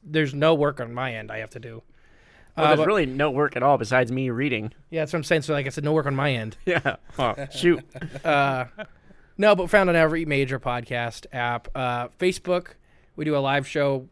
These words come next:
Speaker 1: every Tuesday morning at nine A M, uh, Eastern Standard Time, Cryptids and Coffee.
Speaker 2: Mm-hmm.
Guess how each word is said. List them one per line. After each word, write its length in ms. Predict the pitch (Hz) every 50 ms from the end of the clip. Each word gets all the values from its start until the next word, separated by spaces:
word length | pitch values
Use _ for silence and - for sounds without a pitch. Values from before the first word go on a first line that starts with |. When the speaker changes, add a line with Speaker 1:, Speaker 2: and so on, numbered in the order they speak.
| _ -
Speaker 1:
every 280 | 147 139 131 135 131 123
Tuesday 320 | - 156 139 131 135 127
morning 500 | 127 127 131 131 131 127 127 131 123 - -
at 80 | - 135
nine 200 | 131 131 131 127
A 120 | 120 123 123
M, 380 | 127 127 123 123 120 - - - -
uh, 120 | 127 120 127
Eastern 240 | 131 123 - 131 117
Standard 240 | - 143 139 131 -
Time, 280 | 147 131 131 127 127 117
Cryptids 280 | - 143 131 - -
and 100 | 127 123
Coffee. 480 | - 147 151 147 143 - 151 143 143 143 _ _ - -
Speaker 2:
Mm-hmm. 180 | 131 160 160